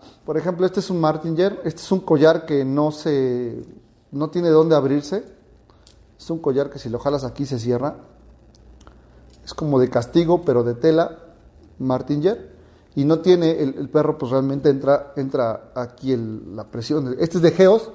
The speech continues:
y pues primero le mete una oreja, después le meto la otra, después lo jalo y ya. Le queda entre cuatro, de tres a cuatro dedos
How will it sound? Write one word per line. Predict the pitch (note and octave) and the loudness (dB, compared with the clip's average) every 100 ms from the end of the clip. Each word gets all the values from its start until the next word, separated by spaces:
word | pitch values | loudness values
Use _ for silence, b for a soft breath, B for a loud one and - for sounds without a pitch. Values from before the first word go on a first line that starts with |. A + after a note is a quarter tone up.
| B B B B B2+ | B B B B -14
y | |
pues | A#2+ | -12
primero | - D3 F3 | -4 2 4
le | D#3+ | 4
mete | E3 E3+ | 2 2
una | D#3 | 2
oreja, | D3+ F#3 E3+ | 2 2 0
después | C#3+ E3 | -2 0
le | D3+ | 0
meto | D3+ D#3 D#3 | 0 0 4
la | E3+ | 4
otra, | F3 | 4
después | D3+ - D#3+ | 0 0 -2
lo | D3+ | -2
jalo | E3 F#3+ G3 | 0 2 2
y | D#3 | 2
ya. | D3+ C3+ - B B B B | 0 0 -8 B B B B
Le | D3+ | 0
queda | D3+ F#3+ | 4 4
entre | F3+ D#3 C#3 | 4 2 4
cuatro, | F#3+ F#3+ E3+ | 2 4 0
de | D#3 F#3+ D3 D3 | 0 0 2 2
tres | F3+ F3+ | 2 2
a | F#3 | 2
cuatro | F#3 F3+ E3+ | 2 2 4
dedos | D#3+ E3 D#3 - | 4 6 4 0